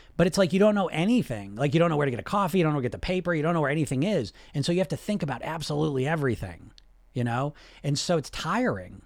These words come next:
It's tiring to have to think about every little thing, you know, even if it's fun.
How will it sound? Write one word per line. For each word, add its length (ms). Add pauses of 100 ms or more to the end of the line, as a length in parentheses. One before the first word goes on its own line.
(160)
It's 140
tiring 420
to 60
have 80
to 80
think 240
about 180
every 300
little 280
thing, 520 (340)
you 100
know, 160
even 180
if 120
it's 100
fun. 420